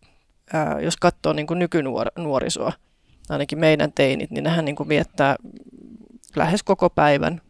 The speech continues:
pela-, pelaillessa ja Discordissa roikkuen, niinku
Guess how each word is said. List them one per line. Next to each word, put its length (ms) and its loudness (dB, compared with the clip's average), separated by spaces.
pela-, 240 0
pelaillessa 640 2
ja 100 -2
Discordissa 640 -4
roikkuen, 460 -6
niinku 160 -10